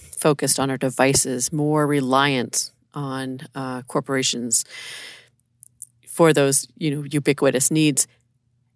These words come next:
Uh, according to the C E O Imperative Study, only one-third of global, uh, C E O respondents said with any kind of confidence that customers can trust us with their data.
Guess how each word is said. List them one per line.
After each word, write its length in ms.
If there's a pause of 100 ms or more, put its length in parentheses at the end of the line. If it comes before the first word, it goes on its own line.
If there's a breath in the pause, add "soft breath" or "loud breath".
(140)
Uh, 380
according 640
to 320
the 180
C 300
E 40
O 60
Imperative 380
Study, 380 (220)
only 180
one-third 680 (300)
of 300
global, 760
uh, 220
C 280
E 100
O 60
respondents 800 (360)
said 340
with 180
any 220
kind 240
of 200
confidence 640 (340 loud breath)
that 120
customers 420
can 140
trust 300
us 160
with 80
their 100
data. 460